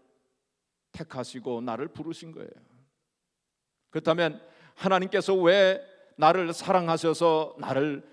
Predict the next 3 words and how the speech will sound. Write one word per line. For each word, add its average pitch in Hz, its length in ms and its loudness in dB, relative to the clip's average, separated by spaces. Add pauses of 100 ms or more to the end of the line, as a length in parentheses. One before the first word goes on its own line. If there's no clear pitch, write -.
(140)
불러주셨을까요? 135 1200 -6 (320)
그것은 135 280 -10
우리가 117 380 -6